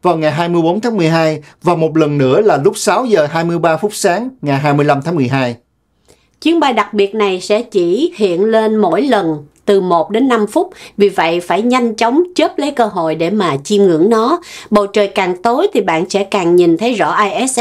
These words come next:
Speaker 2: S hơn. Độ sáng của vệ tinh có thể khác nhau và tùy thuộc vào vị trí, độ cao và lượng ánh sáng mặt trời phản chiếu,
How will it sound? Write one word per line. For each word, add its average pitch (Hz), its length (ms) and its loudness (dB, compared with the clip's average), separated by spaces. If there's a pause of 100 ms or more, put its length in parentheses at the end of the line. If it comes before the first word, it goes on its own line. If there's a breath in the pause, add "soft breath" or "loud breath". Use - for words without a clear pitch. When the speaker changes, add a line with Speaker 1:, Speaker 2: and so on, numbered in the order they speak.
(120)
Speaker 2:
S - 80 -6
hơn. 214 240 2 (300 loud breath)
Độ 196 200 2
sáng 269 280 0
của 302 100 0
vệ 214 160 0
tinh 220 300 -2
có 262 100 -2
thể 202 220 -2
khác 320 260 -6
nhau 220 220 4
và 180 100 0
tùy 165 300 0
thuộc 160 200 0
vào 156 140 0
vị 156 160 -2
trí, 262 500 0
độ 175 160 0
cao 202 400 -2
và 180 120 2
lượng 160 240 0
ánh 208 160 0
sáng 247 340 0
mặt - 200 -2
trời 151 180 0
phản 156 260 -2
chiếu, 240 320 0